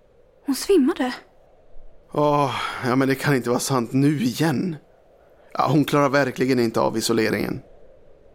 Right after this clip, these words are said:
Speaker 1: Känner inte du också av att någonting konstigt håller på att hända?
Speaker 2: Jo, men inte är det spöken, inte.
Speaker 1: Nej,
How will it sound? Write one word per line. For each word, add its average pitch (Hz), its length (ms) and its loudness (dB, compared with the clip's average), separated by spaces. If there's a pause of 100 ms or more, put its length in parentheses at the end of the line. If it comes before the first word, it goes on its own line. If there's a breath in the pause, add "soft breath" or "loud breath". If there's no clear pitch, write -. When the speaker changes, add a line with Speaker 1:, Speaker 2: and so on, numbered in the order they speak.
(1200)
Speaker 1:
Känner 262 300 2
inte 247 200 2
du 240 140 4
också 240 300 -2
av 233 360 0 (800 soft breath)
att 240 140 -4
någonting 226 440 0
konstigt 247 580 -2
håller 226 200 -6
på - 160 -10
att 226 140 -8
hända? 226 340 -4 (1040)
Speaker 2:
Jo, 143 220 6
men 127 180 4
inte 123 220 2
är 120 40 4
det 120 80 2
spöken, 131 540 0
inte. - 320 -4 (600)
Speaker 1:
Nej, 262 600 2